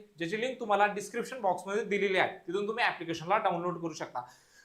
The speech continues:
काउन्सिलिंग जॉईन करताना काही प्रॉब्लेम येते विद्यार्थी मित्रांनो, तर तुम्ही या ठिकाणी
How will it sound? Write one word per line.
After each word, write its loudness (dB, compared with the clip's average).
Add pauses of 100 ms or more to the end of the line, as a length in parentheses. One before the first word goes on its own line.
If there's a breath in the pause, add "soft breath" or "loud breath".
(160 soft breath)
काउन्सिलिंग 10
जॉईन 8
करताना 6
काही 0
प्रॉब्लेम 8
येते 4
विद्यार्थी 2
मित्रांनो, 2 (120)
तर 2
तुम्ही -6
या 10
ठिकाणी 2